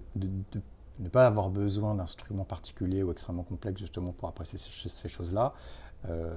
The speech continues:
l'associé en charge des dossiers, ben, justement, arrive à apprécier si, euh, euh, telle activité, ben, génère plus de business que d'autres et justement de,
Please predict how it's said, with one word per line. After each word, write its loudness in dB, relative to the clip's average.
l'associé 0
en 0
charge -4
des 0
dossiers, 2
ben, -4
justement, -4
arrive 4
à 4
apprécier 2
si, 0
euh, 0
euh, -4
telle 2
activité, 2
ben, 0
génère -4
plus -8
de -4
business -6
que -8
d'autres -2
et 0
justement -2
de, 0